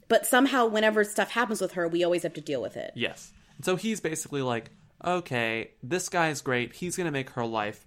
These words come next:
Speaker 2: better." We love it. And number one, they love it because he's rich as hell and can, like, fix all of Lindsay's debts. Because we all know that Lindsay,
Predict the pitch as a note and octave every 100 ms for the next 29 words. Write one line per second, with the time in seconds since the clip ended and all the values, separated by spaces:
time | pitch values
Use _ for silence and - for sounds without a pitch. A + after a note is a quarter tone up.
0 | _ - G#3 F#3 E3+ D#3+ D#3 D3+ - -
1 | - _ - B2+ D3+ C#3 A2 - - -
2 | - C3 B2+ C3+ D3+ C#3 B2+ B2 A#2 A2+
3 | A2 A2 A2+ - A2 G#2 G2+ - - C#3
4 | C3 A#2 A2 A2 - F#3 F3 E3+ E3 -
5 | A#2+ A#2+ A#2+ A#2 - - A#2+ - A#2+ A2+
6 | A2+ A2 G#2+ A2 - D#2 B1 - - -
7 | B2 C3 - E3+ E3 A#2+ A#2 A2+ A#2+ B2
8 | B2 C3+ C3